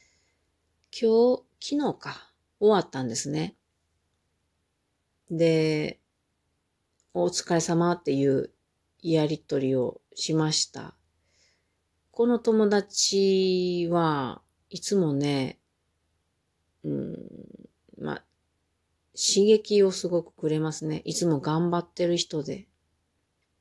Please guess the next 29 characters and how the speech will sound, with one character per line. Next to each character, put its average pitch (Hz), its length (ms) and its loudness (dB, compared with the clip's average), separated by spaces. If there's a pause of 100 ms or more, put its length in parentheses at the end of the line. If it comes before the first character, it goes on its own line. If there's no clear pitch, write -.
(1000)
で、 165 560 0 (180)
そ - 180 -6
し - 80 -4
た 147 160 -6
ら 139 240 -4
line 170 420 2
で 170 100 0
ね、 202 300 -2 (160)
そ - 220 -8
の 160 320 -2
一 180 100 -10
週 196 240 2
間 156 260 -4
の 135 120 -2
様 160 240 2
子 170 500 -4 (300)
を、 151 400 2 (320)
な 214 140 -8
ん - 40 -10
か 127 140 -6
ね、 113 200 -10 (1400)
え、 - 160 -14 (260)
動 202 360 4
画 214 140 2
に 208 200 0
ま 208 220 -4
と 262 220 -6
め 214 220 0
て、 - 500 -8